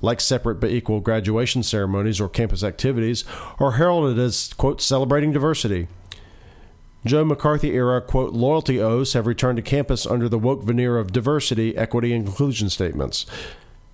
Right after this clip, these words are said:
Refuse to issue such a prefer-, personal manifesto, and one will suffer career consequences. Now, this is actually absolutely true. Uh,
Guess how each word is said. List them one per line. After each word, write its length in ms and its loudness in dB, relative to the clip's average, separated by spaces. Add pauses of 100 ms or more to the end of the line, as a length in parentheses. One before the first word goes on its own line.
(300)
Refuse 440 2
to 120 4
issue 240 2
such 260 0
a 100 2 (280)
prefer-, 360 2
personal 460 0
manifesto, 760 2 (340)
and 180 4
one 180 4
will 100 2
suffer 360 0
career 300 0
consequences. 540 0 (180)
Now, 140 4
this 240 2
is 260 0
actually 680 0 (1000)
absolutely 500 0
true. 240 0 (400)
Uh, 220 0